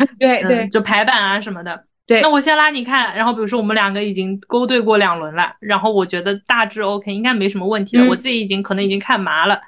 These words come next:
Speaker 1: 嗯。
Speaker 2: 然后我再发给同事看。
Speaker 1: 那这样，这样，这样，这样，
Speaker 2: 嗯。
Speaker 1: 必须要让这个出问题。<laughs>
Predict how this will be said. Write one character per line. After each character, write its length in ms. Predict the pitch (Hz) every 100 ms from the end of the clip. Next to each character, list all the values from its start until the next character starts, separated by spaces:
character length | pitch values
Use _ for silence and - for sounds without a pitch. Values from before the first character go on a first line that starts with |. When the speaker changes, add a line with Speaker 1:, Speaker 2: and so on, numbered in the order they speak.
| _
Speaker 1:
嗯。 180 | 233 269
Speaker 2:
然 120 | 220
后 100 | 208
我 140 | 240 202
再 160 | 208
发 180 | 208 214
给 160 | 208 190
同 220 | - 170
事 120 | 190
看。 320 | 196 185 - - _ _ 214
Speaker 1:
那 120 | 214
这 120 | 220
样， 80 | 208
这 120 | 165
样， 100 | 139
这 80 | 127
样， 80 | 120
这 80 | 117
样， 60 | 202
Speaker 2:
嗯。 200 | 190 196
Speaker 1:
必 120 | - 247
须 100 | 240
要 160 | 220
让 180 | 202 175
这 80 | 170
个 80 | 165
出 180 | -
问 220 | 170 160 196
题。 240 | 277 240 330 339
<laughs> 160 | -